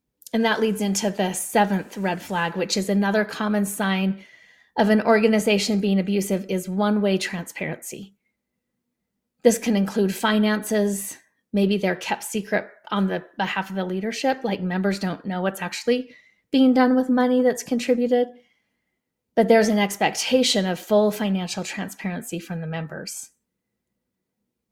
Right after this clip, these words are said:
Members being expected to live according to strict rules and expectations,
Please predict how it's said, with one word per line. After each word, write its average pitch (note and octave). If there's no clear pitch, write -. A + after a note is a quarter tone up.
Members A3+
being G#3+
expected G#3+
to -
live G3+
according G#3
to F#3+
strict -
rules G3+
and F3
expectations, G#3